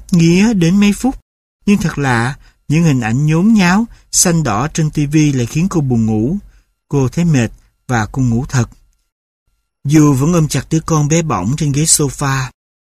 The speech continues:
Cô chập chờn được một lúc, đến khi giật mình bởi giọng thuyết minh trong T V và đám đông dưới đường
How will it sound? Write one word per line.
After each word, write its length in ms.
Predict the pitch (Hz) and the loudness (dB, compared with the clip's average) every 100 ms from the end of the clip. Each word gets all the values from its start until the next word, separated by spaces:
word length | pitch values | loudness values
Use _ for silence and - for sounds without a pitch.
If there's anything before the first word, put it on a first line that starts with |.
| _ _ _ - | _ _ _ 0
Cô 140 | 202 | 2
chập 240 | - 160 - | 2 -4 -4
chờn 500 | - 147 139 135 131 | 0 2 2 2 0
được 300 | 131 120 - | 0 -2 -2
một 220 | 123 113 | -6 -2
lúc, 200 | 175 247 - _ _ _ _ _ _ _ | -2 -2 -4 _ _ _ _ _ _ _
đến 160 | 160 190 | -2 0
khi 240 | 185 165 131 | 4 2 2
giật 220 | 147 127 | -4 0
mình 300 | 147 143 131 123 _ _ _ | 2 4 2 -2 _ _ _
bởi 400 | 120 120 117 135 | -4 0 0 0
giọng 300 | 156 135 107 | 0 -2 -2
thuyết 200 | 123 170 | -2 0
minh 240 | 165 160 151 | 2 2 0
trong 180 | 147 139 | -4 -2
T 40 | 151 147 | 0 4
V 40 | 160 147 - _ _ - | 4 4 -2 _ _ -4
và 200 | 135 120 | -2 0
đám 160 | 143 | 0
đông 220 | 165 143 | 0 2
dưới 80 | 170 | 0
đường 340 | 156 143 127 | 4 4 4